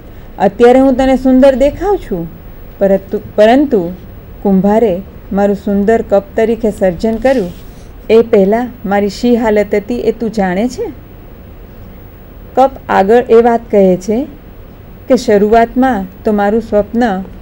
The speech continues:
ફક્ત માટી રૂપે હતું, મારું સ્વરૂપ માટી હતું. કુંભારે જ્યારે ધરતીમાંથી મારું ખોદકામ કર્યું ત્યારે ધરતી માતામાંથી મને અળગો કરનાર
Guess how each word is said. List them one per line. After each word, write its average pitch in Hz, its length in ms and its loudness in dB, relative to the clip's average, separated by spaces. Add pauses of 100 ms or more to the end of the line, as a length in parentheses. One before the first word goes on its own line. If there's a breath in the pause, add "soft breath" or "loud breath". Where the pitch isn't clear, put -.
ફક્ત 202 300 0
માટી 214 420 0
રૂપે 175 360 0
હતું, 165 300 -8 (920 loud breath)
મારું 254 200 4
સ્વરૂપ 269 340 2 (240)
માટી 202 500 0
હતું. 196 440 -8 (800)
કુંભારે 214 440 4
જ્યારે 196 380 0 (480)
ધરતીમાંથી 226 600 0
મારું 214 360 -2
ખોદકામ 220 420 -4
કર્યું 226 420 0 (600)
ત્યારે 208 340 0 (440)
ધરતી 208 300 2
માતામાંથી 214 800 -2 (120)
મને 220 180 0
અળગો 208 420 4
કરનાર 202 460 0